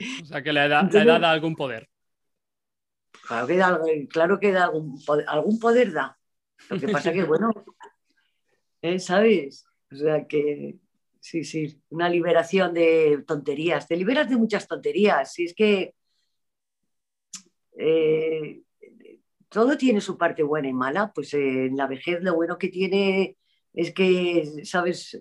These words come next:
Speaker 2: más o menos lo que ya no quieres y, y estás donde tú quieres y con quien tú quieres. Y lo que pasa que, claro, estás con tus códigos de barras divinamente.
Speaker 1: <laughs> Y como actriz eres vanidosa, estoy pensando ahora.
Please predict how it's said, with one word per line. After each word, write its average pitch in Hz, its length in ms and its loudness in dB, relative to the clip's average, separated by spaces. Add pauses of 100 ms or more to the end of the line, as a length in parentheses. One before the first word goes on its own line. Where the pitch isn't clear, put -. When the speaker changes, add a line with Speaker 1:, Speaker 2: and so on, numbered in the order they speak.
(160)
Speaker 2:
más 170 300 -2
o 170 80 -4
menos 160 280 0
lo 151 140 -2
que 151 100 -6
ya 160 120 2
no 143 140 -4
quieres 220 580 2
y, 170 600 -2 (220)
y 180 100 -2
estás 190 260 0
donde 160 220 -2
tú 160 160 -6
quieres 240 640 2
y 190 160 0
con 170 200 -4
quien 156 200 -6
tú 160 160 -6
quieres. 247 600 4 (720)
Y 165 400 2
lo 156 120 -2
que 160 100 -4
pasa 165 220 -2
que, 190 140 -4
claro, 190 380 2
estás 156 300 -2
con 175 140 -6
tus 185 140 -4
códigos 196 380 0
de 180 100 2
barras 202 400 -2
divinamente. 156 720 -6 (400)
Speaker 1:
<laughs> - 880 -16 (800)
Y 160 120 -4
como 160 200 0
actriz 170 280 -2
eres 214 200 -2
vanidosa, 190 600 -2
estoy 147 220 -14
pensando 143 440 -8
ahora. 135 420 -4